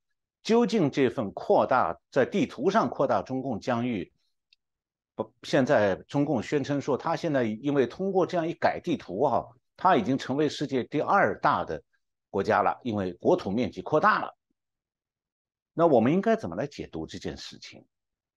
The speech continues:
今天啊，我想就谈三个话，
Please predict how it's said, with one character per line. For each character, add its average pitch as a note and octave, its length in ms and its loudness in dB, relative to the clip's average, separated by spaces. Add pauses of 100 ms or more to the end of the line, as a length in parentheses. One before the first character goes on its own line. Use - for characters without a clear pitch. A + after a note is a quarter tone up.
(220)
今 G3+ 200 4
天 F#3+ 220 0
啊， C3+ 160 0 (400)
我 C3+ 140 2
想 F2+ 240 -2
就 F#2+ 260 -2
谈 E2+ 380 -10
三 D#3 320 -2
个 G2+ 120 -6
话， - 320 -10